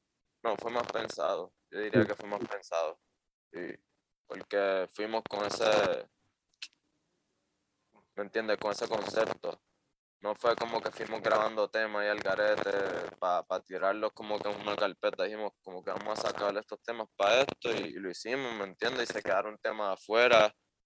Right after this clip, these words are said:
Speaker 1: de ese mismo tiempo que habíamos grabado pa, pa el E P. Como que estamos sacando temas pa eso exactamente.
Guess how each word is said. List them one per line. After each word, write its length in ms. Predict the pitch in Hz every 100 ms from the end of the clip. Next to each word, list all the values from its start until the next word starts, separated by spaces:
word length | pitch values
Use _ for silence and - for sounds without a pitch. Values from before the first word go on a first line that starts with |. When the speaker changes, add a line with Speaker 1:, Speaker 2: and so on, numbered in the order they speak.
| _ _ _
Speaker 1:
de 160 | 117 104
ese 180 | 104 113
mismo 320 | 117 117 107
tiempo 360 | 117 113 107
que 80 | 104
habíamos 280 | 101 104 101
grabado 400 | 104 104 104 101
pa, 240 | 104 101 95
pa 160 | -
el 80 | 101
E 120 | 95
P. 120 | - 110 110 - - _ _ _ -
Como 280 | 101 101
que 200 | 98 98
estamos 480 | 85 - 120 139 131
sacando 440 | 120 104 120 117 110
temas 280 | 117 120 113
pa 240 | - 85 98
eso 180 | 92 90
exactamente. 840 | 87 78 - 85 85 73 _ -